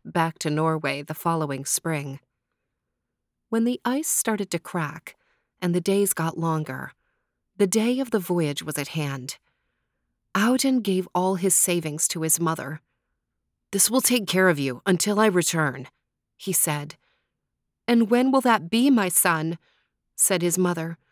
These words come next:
fearing the dangers of long sea voyages. "Three years from now," said Auden. He kissed her, they wept a little, and said their goodbyes. So Auden sailed west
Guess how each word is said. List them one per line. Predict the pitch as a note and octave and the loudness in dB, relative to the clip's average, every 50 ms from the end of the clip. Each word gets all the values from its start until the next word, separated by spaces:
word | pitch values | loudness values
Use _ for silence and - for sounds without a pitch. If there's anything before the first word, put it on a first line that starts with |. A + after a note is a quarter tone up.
| _ _ _ _ _ _ | _ _ _ _ _ _
fearing | - - - A#3 A3 G#3 G3 F3 D#3+ D#3+ | -20 -4 -2 0 0 2 2 2 2 0
the | E3+ | 0
dangers | D#3+ D#3+ F3+ F3+ F#3+ G3+ G3 - E3 D3+ C#3+ D3 - - | 0 0 0 0 2 0 0 -2 -4 -6 -6 -6 -6 -4
of | - F3+ F3 F3+ | -2 -2 -2 -2
long | F3+ F3 F#3 F#3 F#3 F#3 F#3 F#3 | -2 0 0 0 0 -2 -2 0
sea | F3 - - - F#3+ F#3+ | 2 2 2 2 0 -4
voyages. | F#3+ F3 E3+ D#3+ D3 C3+ D3 - - C#3+ D3+ D#3 D#3 - - - - _ _ _ _ _ _ _ _ _ _ _ _ _ _ _ _ _ _ _ _ | -4 -4 -4 -4 -4 -6 -8 -8 -8 -8 -6 -2 0 0 0 -2 -4 _ _ _ _ _ _ _ _ _ _ _ _ _ _ _ _ _ _ _ _
"Three | - G#3+ G3+ G#3 G#3 | 0 2 2 2 2
years | G#3 G3+ F#3 F3 F3+ F3+ F3 E3+ D#3+ - | 2 0 2 4 4 4 4 4 0 0
from | - - C#3+ C3+ | -2 -2 -2 -2
now," | C#3 C3+ C3+ B2+ F2+ - - _ _ _ _ _ _ _ _ | -2 -4 -4 -6 -10 -14 -18 _ _ _ _ _ _ _ _
said | - - - E3 - - | -2 0 0 0 0 -2
Auden. | D#3 D#3 D#3 D3 C#3+ C3+ C3+ D3+ D3 - _ _ _ _ _ _ _ _ _ _ _ _ _ _ _ | -4 -4 -4 -4 -6 -6 -8 -10 -12 -14 _ _ _ _ _ _ _ _ _ _ _ _ _ _ _
He | _ - F3+ E3 | _ -6 -6 -6
kissed | - - - G3+ F#3 - - - | -4 -4 -2 0 0 0 0 -2
her, | G3 G3 F#3+ F3+ - _ _ _ _ _ _ _ _ _ _ _ | -6 -8 -8 -10 -12 _ _ _ _ _ _ _ _ _ _ _
they | G#3 G3+ G3 | -2 0 0
wept | F#3+ F#3 G3 G3 F#3+ - - E3 | 2 0 -2 -4 -4 -4 -4 -4
a | D#3 | -2
little, | C#3+ D3+ C#3+ C#3 C#3 D3+ - _ _ _ _ _ _ _ _ _ - | -2 -4 -6 -6 -8 -10 -12 _ _ _ _ _ _ _ _ _ -4
and | F#3 F3+ F3 | -2 0 2
said | - - - E3 D3+ | 2 2 0 0 -4
their | D3 D3 D3 | -4 -8 -6
goodbyes. | C#3+ - D3+ - - D3+ D3+ D3 C#3+ C#3+ - - - - - - _ _ _ _ _ _ _ _ _ _ _ _ _ _ _ _ _ _ _ _ _ _ _ _ _ _ - | -6 -6 -6 -4 -4 -4 -4 -4 -6 -8 -6 -2 -2 -2 -2 -4 _ _ _ _ _ _ _ _ _ _ _ _ _ _ _ _ _ _ _ _ _ _ _ _ _ _ -4
So | - - - B3+ A3+ A3+ A#3 A#3+ A#3+ - | 0 2 2 2 2 2 0 -2 0 2
Auden | - G3+ G#3 G#3+ G#3+ A3+ A3 G#3+ G#3+ | 2 4 4 4 2 0 0 2 2
sailed | - - - - G3+ G3 G#3 G#3 G3+ G3+ G#3+ F#3+ | 2 2 2 2 2 0 0 0 -2 -2 -2 -2
west | G3 G3+ G#3+ D#3+ D#3+ - - - - - - | 0 0 0 -2 -4 -4 -4 -4 -4 -4 -12